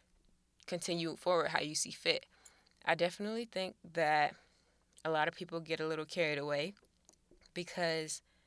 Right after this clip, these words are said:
I don't know, I think that some people just feel the need to show that they can cut people off all the time. And that's not me personally, but I do think that some people get upset or offended, and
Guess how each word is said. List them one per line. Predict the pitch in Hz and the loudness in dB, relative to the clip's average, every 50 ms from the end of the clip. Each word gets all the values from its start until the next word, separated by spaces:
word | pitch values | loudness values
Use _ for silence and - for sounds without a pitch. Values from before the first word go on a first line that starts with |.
| _ _ _ _ _ _ _ _ _ | _ _ _ _ _ _ _ _ _
I | - 247 | 0 0
don't | 302 330 330 | 2 2 2
know, | 311 302 254 - | 4 6 8 10
I | - 247 | 10 8
think | 277 - 330 320 277 | 8 6 0 0 4
that | - 277 247 214 | 6 8 8 8
some | - - 233 254 | 8 6 4 2
people | 262 302 285 - - 269 | -2 -4 -6 -4 -4 -4
just | 247 196 196 202 202 - - - - _ _ _ _ _ _ _ _ - | -2 0 0 2 4 4 4 4 2 _ _ _ _ _ _ _ _ -2
feel | - 196 202 | 0 2 2
the | 180 180 | 4 4
need | 170 170 175 175 170 | 4 4 2 2 0
to | - - 170 156 151 | 2 2 2 4 4
show | - - - 147 160 165 160 | 6 6 6 6 6 4 4
that | 151 156 147 - | 4 2 2 2
they | - 156 160 | 0 -4 -4
can | 156 - 156 | -2 -6 -8
cut | 147 - - 165 - | -6 0 0 0 0
people | - 170 - - - - | 0 -8 -8 -6 -2 0
off | - - - - | 0 0 0 -2
all | - - | -8 -12
the | - | -10
time. | - - - - - - - _ - - _ _ _ _ _ _ _ _ | -6 -6 -4 -4 -4 -6 -8 _ -20 -20 _ _ _ _ _ _ _ _
And | - 175 170 | 0 4 10
that's | 190 202 - - | 10 10 10 10
not | 226 208 190 - - | 10 10 10 8 4
me | - 156 156 160 | -4 -4 -4 -4
personally, | 156 - - 139 170 - 190 185 185 180 185 185 | -2 2 2 2 2 0 -4 -4 -4 -6 -6 -6
but | 170 165 165 156 147 - - - _ | -4 -2 0 0 0 -2 -4 -4 _
I | 151 160 156 | 0 0 0
do | 147 147 151 156 165 | -4 -6 -8 -8 -8
think | - - 156 156 151 147 - _ _ _ _ _ _ _ _ _ _ _ _ _ - | -8 -6 -6 -6 -6 -8 -14 _ _ _ _ _ _ _ _ _ _ _ _ _ 0
that | 160 160 - | 0 0 2
some | - 175 170 | 0 -2 -4
people | 170 - 175 165 165 156 151 147 143 | -2 -4 -8 -6 -4 -6 -8 -8 -8
get | 143 151 151 147 - | -6 -4 -4 -2 -2
upset | 160 156 - - - - 151 147 147 151 151 - - - | -2 0 0 0 0 2 0 0 2 0 0 -2 -4 -8
or | 165 156 151 147 | -6 -4 -4 -4
offended, | 147 - 147 - - 156 151 151 151 151 151 147 - _ - _ _ _ _ _ _ _ _ _ _ - | -4 -6 -6 -6 -6 -6 -6 -4 -4 -4 -6 -6 -8 _ -20 _ _ _ _ _ _ _ _ _ _ -6
and | - 156 151 143 143 143 143 143 143 | -4 -2 -2 0 -2 -2 -4 -6 -8